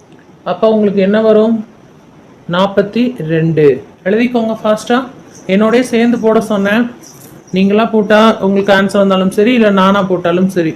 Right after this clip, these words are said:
ரெண்டு பேருமே சேர்ந்து தான் போயிட்டு இருக்கோம் ஒரே பாதையில. ஓகே, எழுதிக்கிட்டீங்களா? இப்ப நம்மளுக்கு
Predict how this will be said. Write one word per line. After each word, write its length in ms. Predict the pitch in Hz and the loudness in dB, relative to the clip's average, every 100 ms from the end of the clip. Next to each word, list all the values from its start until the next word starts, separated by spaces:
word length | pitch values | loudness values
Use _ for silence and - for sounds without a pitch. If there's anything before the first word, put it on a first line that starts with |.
| - | -6
ரெண்டு 140 | 175 180 | -4 0
பேருமே 260 | 190 202 220 202 | 0 0 -2 -2
சேர்ந்து 220 | 190 185 | 0 2
தான் 120 | 202 196 | 0 0
போயிட்டு 260 | 185 185 175 | -2 -2 -6
இருக்கோம் 280 | 170 160 156 | -4 -2 0
ஒரே 140 | 165 170 | 0 0
பாதையில. 320 | 151 147 147 - - - - - - - 185 | -2 0 -4 -6 -14 -20 -20 -20 -20 -6 -6
ஓகே, 180 | 185 151 - - - - - - _ _ _ _ 190 | -4 -8 -12 -20 -20 -20 -20 -20 _ _ _ _ -4
எழுதிக்கிட்டீங்களா? 600 | 214 220 202 196 208 214 143 - _ _ _ _ _ _ _ - - - _ _ _ _ 185 | -2 -2 -2 -2 0 -2 -4 -12 _ _ _ _ _ _ _ -20 -20 -20 _ _ _ _ -10
இப்ப 220 | 190 180 196 262 - - - 196 | -4 0 0 0 -4 -18 -8 -4
நம்மளுக்கு 400 | 202 208 185 202 | 0 0 0 0